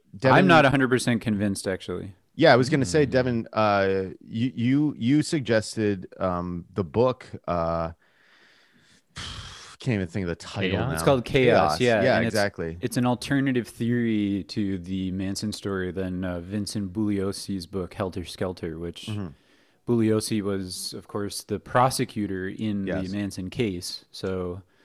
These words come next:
Speaker 1: not necessarily the most unbiased source of information, but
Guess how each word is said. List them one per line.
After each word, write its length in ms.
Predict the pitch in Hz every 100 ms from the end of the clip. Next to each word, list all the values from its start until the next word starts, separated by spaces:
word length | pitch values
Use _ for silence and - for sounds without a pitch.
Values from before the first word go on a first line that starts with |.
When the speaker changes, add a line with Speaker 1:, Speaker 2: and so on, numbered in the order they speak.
| _ _ _ _
Speaker 1:
not 180 | 131 156
necessarily 960 | 156 143 127 - 127 120 117 117 113 104
the 100 | 104
most 220 | 107 104
unbiased 920 | - 110 107 92 92 95 101 98 - -
source 560 | - 101 107 107 -
of 100 | 101
information, 720 | 104 101 101 107 104 117 110
but 240 | 90 85